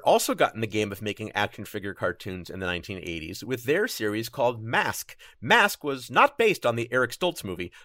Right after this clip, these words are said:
but instead was an acronym, M A S K. What did those letters stand for? And we'll give you a quarter point for each one you can name.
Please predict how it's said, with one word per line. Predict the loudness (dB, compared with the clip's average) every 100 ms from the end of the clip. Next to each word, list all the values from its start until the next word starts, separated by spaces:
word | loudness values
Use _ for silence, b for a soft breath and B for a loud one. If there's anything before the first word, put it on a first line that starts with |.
| _
but | 0
instead | 0 2 4 4 4
was | -4 -4
an | -2
acronym, | 4 4 4 2 2 0 -4 0
M | 0 2 -2
A | 2 2 2
S | 2 2 2 -4
K. | 2 2 2 -4 B
What | 0 2 2
did | -6
those | -2 -2 2
letters | 0 0
stand | -4 -2 -2 -2
for? | -6 -4 -4 -4
And | -6
we'll | -4
give | -6 -4
you | -4
a |
quarter | -2 0 2 0
point | 2 0 0 -6
for | -12 -8
each | -8
one | -2 -4
you | -4
can | -10 -4
name. | -4 -4